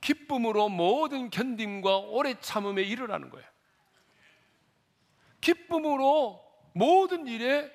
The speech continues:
견뎌내고 오래 참으라는 거예요. 그런데 이 타락한 죄성을 가지고 있는 우리 인간들은 기쁨으로 모든 일에 견뎌내고 오래 참을 수 없습니다.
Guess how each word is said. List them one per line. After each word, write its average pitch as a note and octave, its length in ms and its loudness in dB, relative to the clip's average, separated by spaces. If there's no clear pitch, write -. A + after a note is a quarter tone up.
견뎌내고 A3+ 760 -2
오래 E3+ 160 0
참으라는 B3 520 -6
거예요. - 180 -10
그런데 F#2+ 520 -4
이 F#3+ 80 -8
타락한 G3+ 540 -2
죄성을 G#3 380 -4
가지고 F3 360 -2
있는 B2 280 -6
우리 A#2 380 -8
인간들은 G2+ 680 -6
기쁨으로 D#3+ 680 -2
모든 C#3+ 480 -2
일에 E3+ 200 0
견뎌내고 C#3 680 -4
오래 E3 180 -2
참을 D3 280 -8
수 B2 200 -8
없습니다. A#2 500 -12